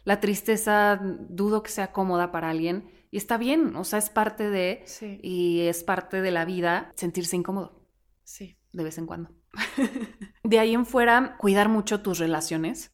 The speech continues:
Speaker 1: Yo pienso que si te frustras en que todas tus relaciones tienen que ser perfectas, pues no, t-, más bien,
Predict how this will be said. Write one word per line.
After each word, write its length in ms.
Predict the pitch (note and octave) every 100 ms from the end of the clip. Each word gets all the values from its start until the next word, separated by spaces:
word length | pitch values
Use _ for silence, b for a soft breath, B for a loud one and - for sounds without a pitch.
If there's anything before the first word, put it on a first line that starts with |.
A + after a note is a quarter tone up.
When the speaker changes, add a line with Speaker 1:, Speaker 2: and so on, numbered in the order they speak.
| -
Speaker 1:
Yo 180 | G#3
pienso 340 | A3 G#3+ G#3+ A3
que 200 | G#3 F#3+
si 880 | F#3+ F3+ E3+ E3 E3 D#3+ D3+ - _
te 120 | A3
frustras 520 | G#3+ A3+ A#3+ B3 B3 A#3
en 100 | G#3
que 80 |
todas 260 | A3+ A3+ A#3
tus 140 | A#3 G3
relaciones 420 | F#3 F3+ G3+ G3+
tienen 220 | G3+ G3
que 100 | F#3+
ser 180 | G3 F3+
perfectas, 720 | F3+ - F3+ - C4+ G4 - B B -
pues 220 | F#3+ -
no, 360 | G3+ F#3 E3+ E3+
t-, 120 | -
más 260 | F#3+ G#3 G#3+
bien, 420 | F#3+ D#3+ - -